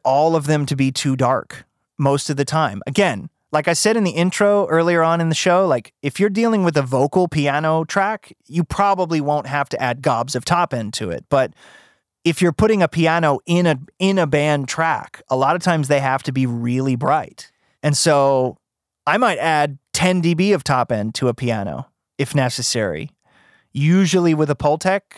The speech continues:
the Pultec is really gentle for adding a bunch of air to something. Uh, and it's also really wide band. Um, so I might add a little bit of top end to a piano. Now, if I'm, you know, tracking live and I'm not quite positive what I'm gonna do with the piano yet,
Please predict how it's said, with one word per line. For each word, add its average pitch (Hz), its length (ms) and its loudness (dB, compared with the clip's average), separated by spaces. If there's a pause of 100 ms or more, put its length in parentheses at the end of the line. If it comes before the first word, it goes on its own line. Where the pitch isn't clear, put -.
(200)
the - 80 -14
Pultec 147 400 0
is 117 120 -6
really 147 300 2
gentle 151 680 -2
for - 180 -4
adding 131 260 -2
a 131 60 -2
bunch 135 220 0
of - 100 -10
air 127 340 0
to 151 140 -4
something. 180 520 -2 (460)
Uh, 139 120 2
and 139 180 2
it's - 100 -2
also 160 200 0
really 147 480 0
wide 123 500 0
band. 127 500 -4 (380)
Um, 117 520 -6 (540)
so 131 580 2
I 139 100 0
might 147 200 2
add 135 200 0
a 127 40 -4
little 131 160 0
bit 127 120 -2
of 120 60 -8
top 135 280 -2
end 120 280 -2
to 131 100 0
a 120 60 2
piano. 131 380 -4
Now, 156 200 0
if 151 120 -2
I'm, 175 260 0 (480)
you 185 80 2
know, 156 100 4
tracking 180 480 0
live 156 440 2
and 127 260 0
I'm 135 180 -2
not 139 200 0
quite - 260 -2
positive 170 480 0
what 156 120 2
I'm 151 60 0
gonna 151 140 0
do 147 140 0
with 151 100 0
the 143 80 -8
piano 147 340 0
yet, 143 540 2